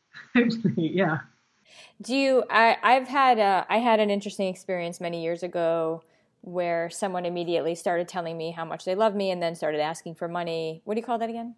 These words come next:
Speaker 2: There's a
Speaker 1: Scammers.
Speaker 2: Scammer is a great word for it, yeah.
Speaker 1: Scammers or, um, uh,
Speaker 2: Something phishing?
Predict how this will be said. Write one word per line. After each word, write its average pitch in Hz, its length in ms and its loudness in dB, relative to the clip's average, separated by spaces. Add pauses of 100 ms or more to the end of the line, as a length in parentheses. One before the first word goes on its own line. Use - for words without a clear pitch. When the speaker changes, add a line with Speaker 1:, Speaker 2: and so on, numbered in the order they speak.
Speaker 2:
There's 180 240 -14
a 175 120 -18 (880)
Speaker 1:
Scammers. 196 500 -2 (220)
Speaker 2:
Scammer 214 480 -6
is 196 60 -8
a 208 60 -6
great 202 200 -4
word 190 260 -6
for 185 200 -2
it, 196 80 -4
yeah. 185 260 -2
Speaker 1:
Scammers 190 420 0
or, 175 380 0
um, 160 460 0 (160)
uh, 165 240 0 (120)
Speaker 2:
Something 202 320 -6
phishing? 220 460 -8